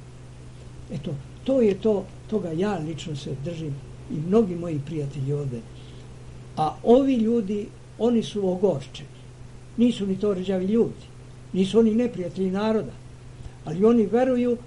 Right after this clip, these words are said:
da sa Hrvatima nema više govora, nema razgovora. Međutim, eto, ja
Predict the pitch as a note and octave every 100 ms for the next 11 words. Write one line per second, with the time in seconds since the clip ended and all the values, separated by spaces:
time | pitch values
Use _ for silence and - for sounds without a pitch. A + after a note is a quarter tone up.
0 | - - G3 F#3+ - G3+ G3+ G#3 A#3 A3+
1 | G#3+ G#3 G3 A3+ A#3 A3+ A3+ A3+ - A3+
2 | F#3+ C#4 C4 C#3+ B2 - - - - -
3 | A3+ A3 C4 B3+ G3+ E3 A#2+ A#2+ - -
4 | - - - - G3+ G3+ C4+ C4+ C#4+ C#4
5 | C#4 C4+ C4+ A#3 E3+ A3